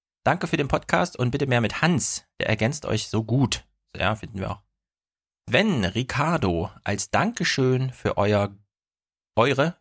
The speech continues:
gute und wichtige Arbeit, Kleingeld auf die Mappe. Grüße aus herzlich Hamburg, Ricardo.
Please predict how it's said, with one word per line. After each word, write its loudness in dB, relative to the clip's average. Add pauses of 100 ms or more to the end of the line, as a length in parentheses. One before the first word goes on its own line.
gute 0
und -4
wichtige 0
Arbeit, 0 (220)
Kleingeld 2
auf 2
die 0
Mappe. 2 (1040)
Grüße 0
aus 0 (260)
herzlich -2
Hamburg, -2 (480)
Ricardo. -4